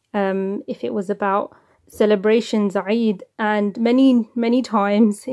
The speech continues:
<laughs> in quite a few schools, I was asked, you know, to educate others about, um, Islam. So it might have been about Ramadan. So I was asked to do an assembly on Ramadan.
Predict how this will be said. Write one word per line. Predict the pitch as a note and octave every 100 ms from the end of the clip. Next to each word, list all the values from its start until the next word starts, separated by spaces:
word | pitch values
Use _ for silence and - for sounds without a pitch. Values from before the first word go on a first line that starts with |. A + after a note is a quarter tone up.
| -
<laughs> | -
in | D4+ A#3 G#3 G#3
quite | - G#3+
a | C4
few | B3 A#3
schools, | - G#3 G3+ G#3 G#3 - - - - -
I | G3+
was | G3 G#3
asked, | C#4+ G#3+ G#3 G#3 - - - -
you | A3
know, | F#3+ F#3+ G#3+ A#3+ _ -
to | G3+ G3 G3 G3+ G3+ _ _
educate | B3 G3 G#3+ - A#3 G3+
others | C4 B3 G#3 G3+ G3 _ - - _
about, | G#3 F3 G3+ F#3+ G3 F#4+ - - _ _ _ -
um, | G#3 F#3+ F#3+ F#3 G3 _ _ _ _ _
Islam. | G#3+ - G#3+ A3 G3+ F#3+
So | - G3
it | A#3+
might | G3+ G#3
have | A3
been | G3+ G3+
about | G3 A#3+
Ramadan. | G3+ G3 G3 A3
So | -
I | G3
was | F#3+
asked | G3+ -
to | F#3+
do | G3
an |
assembly | G3 A3 A3 G#3+ G3+
on | G3
Ramadan. | G3 F#3+ F#3+ G#3+ G#3 G3